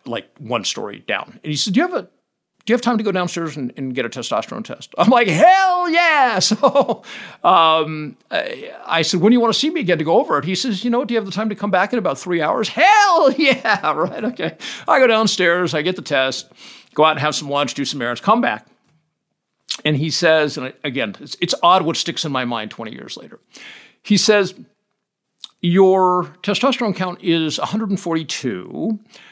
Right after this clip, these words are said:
You have less testosterone in your body than the average twelve-year-old boy. Okay, so I knew this all along.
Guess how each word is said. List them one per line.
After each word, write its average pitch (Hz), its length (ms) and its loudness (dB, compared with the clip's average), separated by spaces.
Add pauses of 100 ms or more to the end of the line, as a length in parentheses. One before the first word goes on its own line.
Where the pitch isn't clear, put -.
(360)
You 175 140 6
have 214 160 2
less 190 380 0
testosterone 180 760 -4
in 170 140 -2
your 160 160 -2
body 120 340 0
than 123 140 -6
the 127 140 -8
average 120 440 -4
twelve-year-old 110 800 -10
boy. - 480 -12 (720)
Okay, 214 500 2
so 262 260 -2
I 311 140 6
knew 277 260 2
this 208 240 4
all 185 140 0
along. 151 320 -2